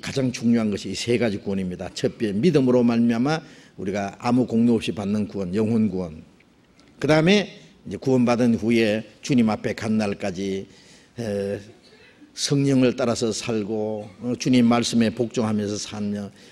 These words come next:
우리의 마음이 변하고 생활이 변하는, 에? 그 성품 구원, 생활 구원. 그러다가 주님이 오실 때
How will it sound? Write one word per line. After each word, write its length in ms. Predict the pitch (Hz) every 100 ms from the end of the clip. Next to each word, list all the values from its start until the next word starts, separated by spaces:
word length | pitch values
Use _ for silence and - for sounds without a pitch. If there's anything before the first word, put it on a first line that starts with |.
| -
우리의 280 | 120 127 117
마음이 440 | 113 113 117 110
변하고 380 | - 104 104 104
생활이 460 | - 196 143 107
변하는, 580 | 104 104 101 98 95 92 - _ _ _ 139
에? 120 | 156 190 - -
그 320 | - 104 92 90 _
성품 540 | - - 147 - 131 117
구원, 220 | 101 95
생활 380 | - 139 120 98
구원. 320 | 85 92 85 - _ - - _
그러다가 380 | - 147 160 160
주님이 340 | - 151 143
오실 360 | 135 131 139 120
때 280 | 139 117